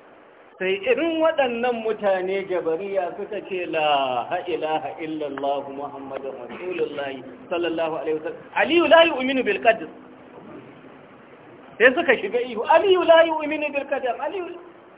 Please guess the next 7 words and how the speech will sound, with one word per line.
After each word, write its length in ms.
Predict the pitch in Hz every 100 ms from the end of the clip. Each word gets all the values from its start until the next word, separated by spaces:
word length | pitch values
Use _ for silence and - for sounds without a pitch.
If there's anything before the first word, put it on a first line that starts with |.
| -
Sai, 160 | 139
"A'a. 480 | - 110 104 78 87 - - - - - - - - - - -
Farartu 640 | 120 123 160 160 - 143
min 320 | 131 135 131
qadarillahi 960 | 135 131 139 131 120 117 123 123 120 113 110
ila 200 | 113 120 113
qada'illah." 960 | 107 107 110 110 104 98 95 98 95